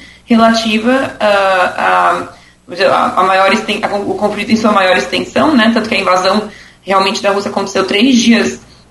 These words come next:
ah, antes da, da, da, da Ucrânia entrar com esse pedido. Só que aqui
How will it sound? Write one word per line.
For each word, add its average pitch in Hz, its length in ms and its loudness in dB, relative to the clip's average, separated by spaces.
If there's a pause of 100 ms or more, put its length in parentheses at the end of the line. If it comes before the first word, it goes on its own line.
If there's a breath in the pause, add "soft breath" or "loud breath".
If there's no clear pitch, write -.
(140)
ah, 196 380 2
antes 262 400 0
da, 185 540 2
da, 180 640 0 (480)
da, 196 320 0
da 185 200 2
Ucrânia 202 320 0
entrar 190 220 -4
com 202 80 -8
esse - 140 -12
pedido. 262 500 0 (460 loud breath)
Só 254 260 0
que 262 120 -2
aqui - 580 0